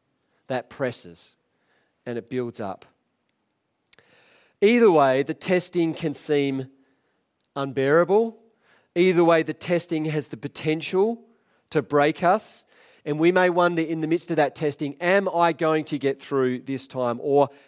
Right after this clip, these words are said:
"How am I going to get through this time?" I wonder, uh, how many of us here would say that right now you are experiencing a, a time or a season or an experiencing,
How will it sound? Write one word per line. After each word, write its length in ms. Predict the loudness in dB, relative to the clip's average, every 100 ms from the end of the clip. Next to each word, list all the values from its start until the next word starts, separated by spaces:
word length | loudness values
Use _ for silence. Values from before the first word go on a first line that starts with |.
| _
"How 640 | -2 2 4 4 0 -4 _ _ _
am 160 | -8 -4
I 120 | -4
going 220 | -4 -8
to 100 | -8
get 180 | -8 -10
through 360 | -10 -12 -10 -12 _
this 240 | -16 -16
time?" 360 | -16 -14 -14 -16 _ _ _ _ _ _ _ _ _ _ _ _ _ _ _ _ _
I 80 | -4
wonder, 500 | 0 2 4 4 2 -6 _
uh, 260 | -4 -4 -2
how 160 | -2
many 180 | 0 0
of 80 | 0
us 140 | -2
here 540 | -4 -4 -2 -2 -4 -8 _ _ _ _ _
would 220 | -2 -2 0
say 520 | -2 0 0 -2 -4
that 120 | -4 -2
right 360 | 4 4 4
now 160 | 0 -2
you 280 | 2 4 6
are 180 | 4
experiencing 1080 | 2 -6 -8 -4 -2 -4 -8 -10 -8 -10 -14 _ _ _ _ _ _
a, 160 | -6 -6
a 100 | -6
time 600 | -10 -2 2 4 4 2
or 160 | -2 -6
a 40 |
season 520 | -6 -2 0 0 -4
or 220 | -6 -4 -6
an 60 |
experiencing, 840 | -6 -10 -6 -6 -6 -8 -12 -12